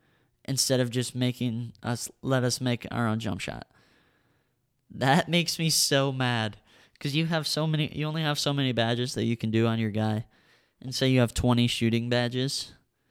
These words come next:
sixteen of 'em are g-, or four of them are gone, so you really only have sixteen because your quick draw, which is the shooting speed badge,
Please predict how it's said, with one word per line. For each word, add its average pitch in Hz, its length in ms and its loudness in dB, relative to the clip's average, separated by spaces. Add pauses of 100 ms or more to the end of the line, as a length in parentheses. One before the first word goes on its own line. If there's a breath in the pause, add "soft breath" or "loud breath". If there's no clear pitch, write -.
(500)
sixteen 147 640 4
of 123 180 4
'em 110 340 -2
are 117 100 2
g-, 117 180 -8 (260)
or 120 200 4 (100)
four 165 320 2
of 143 80 -4
them 139 180 -2
are 127 80 -2
gone, 123 320 -2
so 117 140 -8
you 127 80 -8
really 135 240 -6
only 131 160 -2
have 127 160 -4
sixteen 117 560 -6
because 110 320 -6
your 110 100 -6
quick 127 300 -4
draw, 110 340 -2 (300)
which - 240 -6
is 117 80 -12
the 120 100 -4
shooting 120 400 -2
speed 110 400 -6
badge, 104 380 -4